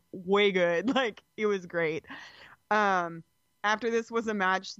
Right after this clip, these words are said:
was called a boot camp match, and it was J R Kratos versus Will Cuevas, and J R Kratos won. Um, listener, uh,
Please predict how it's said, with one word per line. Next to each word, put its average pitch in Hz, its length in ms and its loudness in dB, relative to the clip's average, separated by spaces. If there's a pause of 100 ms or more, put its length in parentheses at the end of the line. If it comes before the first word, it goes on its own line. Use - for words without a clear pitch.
(160)
was 185 240 2
called 190 220 0
a 185 60 2
boot 170 260 -4
camp 190 260 -2
match, 190 640 0
and 175 140 -2
it 170 40 0
was 175 260 -4
J 196 200 2
R 185 140 4
Kratos 180 680 -2
versus 175 400 -4
Will 180 220 2
Cuevas, 185 680 2 (460)
and 180 240 4
J 196 100 2
R 196 120 6
Kratos 196 380 2
won. 175 440 2 (420)
Um, 180 480 2 (920)
listener, 220 680 2 (360)
uh, 175 400 2